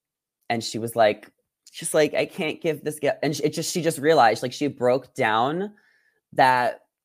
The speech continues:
she just wasn't gonna find love. And, like, she gave it her all. She really did. She dated a bunch of guys. She tried. It just did not work for her.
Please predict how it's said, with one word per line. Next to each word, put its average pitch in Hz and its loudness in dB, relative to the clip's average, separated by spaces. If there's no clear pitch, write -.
she - -6
just 131 -2
wasn't 131 -4
gonna 120 -4
find 117 0
love. 110 6
And, 131 -4
like, 113 -4
she - -8
gave 135 2
it 127 0
her 104 -2
all. 98 6
She 147 -4
really 123 0
did. 101 -2
She - -12
dated 131 -2
a 131 -2
bunch 120 -6
of 123 -6
guys. 113 4
She - -12
tried. 117 0
It 110 -10
just 135 -10
did 131 -8
not 117 -2
work 101 -4
for 104 -8
her. 87 -4